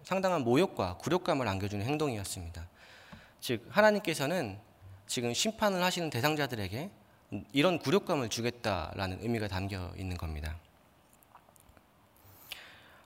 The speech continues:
사 절을 보면 하나님의 진노가 하늘의 만상에도 영향을 미쳤다라고 되어 있습니다. 그리고 만상이 사라진다고 되어 있는데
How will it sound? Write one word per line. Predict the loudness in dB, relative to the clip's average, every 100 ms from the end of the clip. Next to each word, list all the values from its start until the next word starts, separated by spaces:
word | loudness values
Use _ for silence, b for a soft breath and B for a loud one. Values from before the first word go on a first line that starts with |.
| B
사 | 4 8
절을 | 10 10
보면 | 8 8
하나님의 | 8 8 10 8
진노가 | 6 6 6 8 8 8 6 2
하늘의 | 2 4 6 4
만상에도 | 6 4 4 2 6 6 6 0 -4 -8 -14 _ _ _ 0 2 6
영향을 | 6 8 6 4
미쳤다라고 | 2 4 2 6 8 8 6 2
되어 | 2 2
있습니다. | 2 -2 -2 0
그리고 | 0 4
만상이 | 6 6 6 4 6
사라진다고 | 6 6 6 4 2 2
되어 | 2 2 0
있는데 | -2 -2 -2 -4